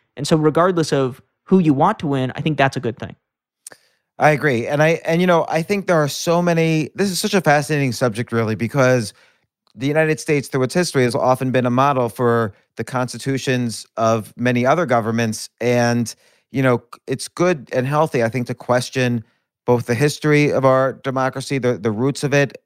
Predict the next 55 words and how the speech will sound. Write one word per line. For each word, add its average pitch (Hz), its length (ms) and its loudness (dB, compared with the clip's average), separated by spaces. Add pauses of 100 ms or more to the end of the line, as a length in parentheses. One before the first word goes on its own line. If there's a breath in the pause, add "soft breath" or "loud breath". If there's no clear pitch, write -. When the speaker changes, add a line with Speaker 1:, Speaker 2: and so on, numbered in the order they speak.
Speaker 2:
uh, 110 300 -4
what, 120 420 -2
what 123 280 -2
problems 127 400 0
may 123 100 -2
still 120 260 0
exist, 135 360 0
what 120 120 0
the 120 80 -8
solutions 127 460 -4
are. 139 300 2 (240 soft breath)
I 123 100 -2
think 143 160 -4
you 151 60 0
do 139 120 -2
such 151 320 -2
a 131 60 -4
great 131 240 0
job 135 260 2
of 139 100 0
that. 139 280 2
And, 117 260 -2
and, 120 380 0 (240 loud breath)
you 127 80 2
know, 87 480 0
obviously 123 460 0
you 123 80 4
have, 113 180 0 (280 soft breath)
you're 127 100 4
a - 20 4
s-, 131 220 -4 (240 soft breath)
you 135 80 2
were 147 100 6
a 143 60 4
speechwriter. 160 420 2
You 139 60 2
have 131 100 0
a 123 80 -4
very 151 160 2
great 143 220 0
writing 147 260 0
style. 147 420 2
You 123 80 -4
tell 143 220 -2
the 135 100 -2
stories 143 480 0
great. 143 380 2
And 127 180 -2
it's, 127 280 -2
I 131 120 0
was, 127 200 -2
I 131 100 0
was 123 160 0
riveted 135 400 0
throughout 131 420 2